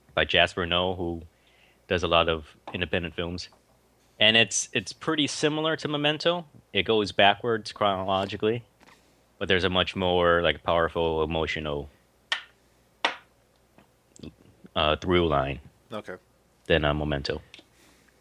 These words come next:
Speaker 1: And it has, like, one of the most devastating rape scenes at the end, <laughs> which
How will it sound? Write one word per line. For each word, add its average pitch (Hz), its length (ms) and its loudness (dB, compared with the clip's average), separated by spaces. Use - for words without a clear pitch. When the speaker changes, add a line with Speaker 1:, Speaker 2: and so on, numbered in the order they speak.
Speaker 1:
And 104 120 4
it 110 40 6
has, 117 180 4
like, 110 100 2
one 113 140 0
of - 20 -4
the 104 80 0
most 104 220 -2
devastating 92 480 0
rape 85 220 -2
scenes 85 320 -6
at 80 120 -4
the 82 160 -4
end, 78 140 -4
<laughs> - 280 -4
which - 320 0